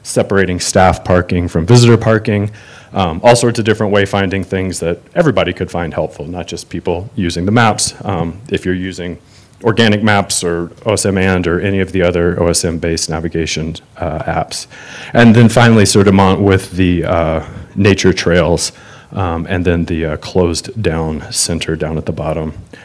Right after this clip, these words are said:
Um, so these look fine in O S M Carto, um, but also not gonna help me for a print publication. Um, so my next step here is just gonna export these. And so just using the regular export function on openstreetmap dot org,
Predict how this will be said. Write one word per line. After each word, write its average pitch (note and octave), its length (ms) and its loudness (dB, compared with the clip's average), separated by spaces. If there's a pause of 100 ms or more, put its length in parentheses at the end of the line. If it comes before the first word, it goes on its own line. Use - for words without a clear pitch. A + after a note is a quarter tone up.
(560)
Um, A#2 480 4
so D#3 240 6
these D#3+ 300 4
look F#3+ 200 4
fine A2+ 540 2
in G#2 480 0
O G#2+ 120 2
S G2+ 120 0
M G#2+ 140 -2
Carto, F#2+ 480 2 (120)
um, G2+ 160 0
but G2 300 0 (300)
also G#2 480 2
not G#2 180 2
gonna G2 160 -2
help F#2+ 180 2
me F#2+ 120 -4
for F2+ 160 -2
a F2+ 60 -2
print F2 240 -4
publication. - 720 -8 (580)
Um, F2 380 2
so - 100 2
my B2 100 6
next C3+ 220 4
step A#2 280 4
here A#2+ 280 4
is G2 420 2 (180)
just - 180 -2
gonna A2+ 160 -2
export F#2+ 420 -4
these. - 340 -8 (480)
And G#2+ 140 0
so G#2+ 220 4
just A2 220 0
using A2 360 4
the F#2+ 180 2
regular G#2+ 400 4
export G#2+ 400 2
function G#2+ 460 -4
on G2 300 -4
openstreetmap A2 640 -2
dot C3 200 2
org, G2+ 400 -2